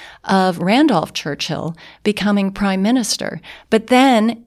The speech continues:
his, whatever was wrong with him, he, he was mad.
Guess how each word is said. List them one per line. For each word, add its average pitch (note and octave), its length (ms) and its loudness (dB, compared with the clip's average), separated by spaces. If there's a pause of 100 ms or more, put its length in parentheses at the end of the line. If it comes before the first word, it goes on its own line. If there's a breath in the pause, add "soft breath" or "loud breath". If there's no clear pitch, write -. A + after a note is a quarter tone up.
his, G#3 560 -4
whatever A3+ 440 -2
was A#3+ 200 -4
wrong B3 260 0
with D#3+ 160 -2
him, D#3+ 320 -6 (300 loud breath)
he, B3 280 -4 (420)
he G#3+ 200 -4
was B3 220 -4
mad. - 540 -4